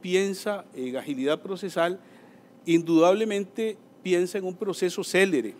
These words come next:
en un proceso rápido, y alguna lógica hay en eso, pero cuando ya hablamos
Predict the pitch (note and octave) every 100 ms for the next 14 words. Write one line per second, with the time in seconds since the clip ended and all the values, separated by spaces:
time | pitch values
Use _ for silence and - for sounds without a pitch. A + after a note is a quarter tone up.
0 | - B2 A#2+ C#3 F3+ D#3+ E3+ E3 D3+ F#3
1 | F#3 C3 G#2+ - - - - - - -
2 | - - - - C3+ B2 D3 E3+ E3 F3
3 | F#3 D3+ D3 C3+ E3 E3+ G3+ D3 B2 D3+
4 | C#3 D3+ C3+ C3+ E3+ G#3+ A3+ A3 A3+ A3